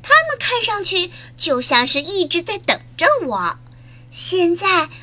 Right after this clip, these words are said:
我们一起等待春天吧。还有，告诉您，姥姥，阳光每天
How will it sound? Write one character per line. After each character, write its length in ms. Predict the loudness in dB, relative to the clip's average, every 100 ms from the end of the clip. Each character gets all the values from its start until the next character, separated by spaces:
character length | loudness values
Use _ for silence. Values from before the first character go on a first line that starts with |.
| 2
我 100 | 4
们 180 | 4 0
一 200 | -4 -2
起 420 | -2 -2 -6 -8 -12 -8
等 220 | -6 -2
待 160 | -2 -2
春 260 | -2 -2 -2 -2
天 340 | -6 -4 -4 -4
吧。 280 | -6 -8 -12 -20 -20 -20 -20 -20 -10
还 140 | -8 -4 -2
有， 160 | -2
告 340 | -4 -16 2 4 4
诉 140 | 2 2
您， 340 | 2 2 -2 -6 -20 -12 -2
姥 300 | -2 0 2
姥， 240 | 4 4 0 -16 -2
阳 320 | 0 0 2
光 340 | 6 6 4 -4
每 240 | -4 -4
天 260 | -6 -6 0